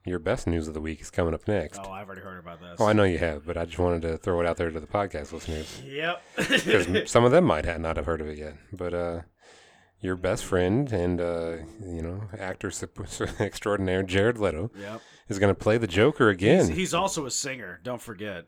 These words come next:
Speaker 1: Oh, I did forget, actually, yeah.
Speaker 2: Ugh.
Speaker 1: He's gonna play the Joker again, though, in Zack Snyder's Justice League.
Speaker 2: Fucking
Speaker 1: You,
Speaker 2: finally.
Speaker 1: you were wanting that Snyder
Speaker 2: Yeah,
Speaker 1: cut
Speaker 2: I've been
Speaker 1: so
Speaker 2: waiting
Speaker 1: bad.
Speaker 2: forever.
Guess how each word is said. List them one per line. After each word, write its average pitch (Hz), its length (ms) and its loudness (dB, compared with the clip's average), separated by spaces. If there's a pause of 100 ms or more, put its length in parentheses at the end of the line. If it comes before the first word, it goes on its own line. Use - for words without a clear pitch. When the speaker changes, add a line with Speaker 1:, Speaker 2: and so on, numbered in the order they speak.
Speaker 1:
Oh, 95 160 0
I 82 80 0
did 87 180 -8
forget, 78 340 -8
actually, 78 320 -12
yeah. 80 120 -10 (100)
Speaker 2:
Ugh. 76 300 -14 (340)
Speaker 1:
He's 95 140 -2
gonna 101 120 2
play 113 160 2
the 113 80 0
Joker 139 340 4
again, 139 360 4
though, 80 240 2
in 82 140 0
Zack 101 300 -2
Snyder's 104 440 0
Justice - 440 -2
League. 80 300 -10
Speaker 2:
Fucking 311 340 -6
Speaker 1:
You, 208 60 -10
Speaker 2:
finally. 190 640 2
Speaker 1:
you 143 100 2
were 135 140 6
wanting 135 380 4
that 131 140 6
Snyder 156 320 6
Speaker 2:
Yeah, 117 40 2
Speaker 1:
cut 107 200 6
Speaker 2:
I've 98 60 -2
been 233 60 0
Speaker 1:
so 139 100 10
Speaker 2:
waiting 127 340 6
Speaker 1:
bad. 101 60 -4
Speaker 2:
forever. 131 540 -4